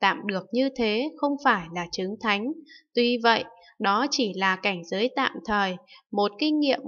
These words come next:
ngẫu nhiên, không phải là cảnh giới vĩnh viễn, không phải là chứng thánh.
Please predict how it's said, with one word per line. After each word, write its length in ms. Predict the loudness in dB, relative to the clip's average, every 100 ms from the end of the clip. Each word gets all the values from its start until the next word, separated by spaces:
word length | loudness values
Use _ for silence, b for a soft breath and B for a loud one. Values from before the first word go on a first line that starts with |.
| 0
ngẫu 220 | 2 4
nhiên, 360 | 4 4 2 0 -8
không 180 | -4 -4 0
phải 240 | 2 0 -2 -4
là 140 | -6 -4
cảnh 220 | -6 -4
giới 300 | -4 -2 -2
vĩnh 220 | -2 -2 0
viễn, 200 | 0 0 -4 B B
không 180 | -2 -2 2
phải 220 | 2 2 0
là 160 | -4 -4
chứng 240 | -4 -6 -4
thánh. 340 | 0 0 0